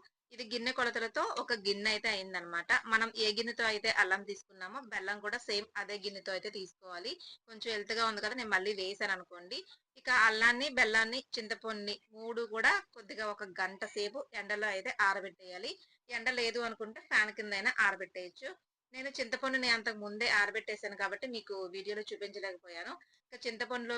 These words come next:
పీచు, పిక్క ఏమీ లేకుండా చెత్త అంతా తీసేసి, ఇలా తీసి పక్కన పెట్టుకోవాలి. అల్లమును, బెల్లము మనకి ఆరే లోపల చింతపండుని ఉడకబెట్టేసుకుందాము. ఏ గిన్నెతో అయితే చింతపండు తీసుకున్నామో,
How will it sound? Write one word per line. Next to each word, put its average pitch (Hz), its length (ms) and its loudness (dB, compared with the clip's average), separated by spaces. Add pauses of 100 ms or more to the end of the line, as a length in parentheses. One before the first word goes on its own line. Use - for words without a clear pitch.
(120)
పీచు, 226 320 -4 (160)
పిక్క - 260 -16 (380)
ఏమీ 214 340 0
లేకుండా 208 340 0 (100)
చెత్త 180 280 -2
అంతా 208 240 -4
తీసేసి, 190 420 -12 (340)
ఇలా 240 160 -4
తీసి 226 320 -8
పక్కన 202 280 -14
పెట్టుకోవాలి. 180 580 -8 (460)
అల్లమును, 247 480 -2 (140)
బెల్లము 233 340 6 (160)
మనకి 220 240 2 (160)
ఆరే 202 320 4
లోపల 220 260 -4 (420)
చింతపండుని 240 640 -4
ఉడకబెట్టేసుకుందాము. 196 960 -8 (480)
ఏ 226 100 -4 (120)
గిన్నెతో 262 320 0 (160)
అయితే 226 180 0 (100)
చింతపండు 208 460 -4
తీసుకున్నామో, 190 540 -8